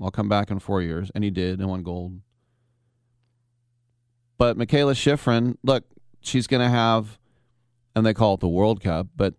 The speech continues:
that's all. Where does that take place? That's in Austria, usually. France, Switzerland,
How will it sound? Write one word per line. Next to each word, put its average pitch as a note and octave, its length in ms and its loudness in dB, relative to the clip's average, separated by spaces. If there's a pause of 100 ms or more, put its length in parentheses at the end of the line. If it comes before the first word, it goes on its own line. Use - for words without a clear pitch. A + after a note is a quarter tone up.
that's A2+ 300 0
all. A2+ 240 4
Where C3+ 160 2
does B2+ 120 0
that B2 160 2
take G2+ 200 0
place? F2+ 380 -2
That's A2+ 200 0
in G#2 160 0
Austria, G#2+ 720 0 (1000)
usually. A2 600 -2 (1600)
France, G#2+ 640 -2 (120)
Switzerland, G2 880 -2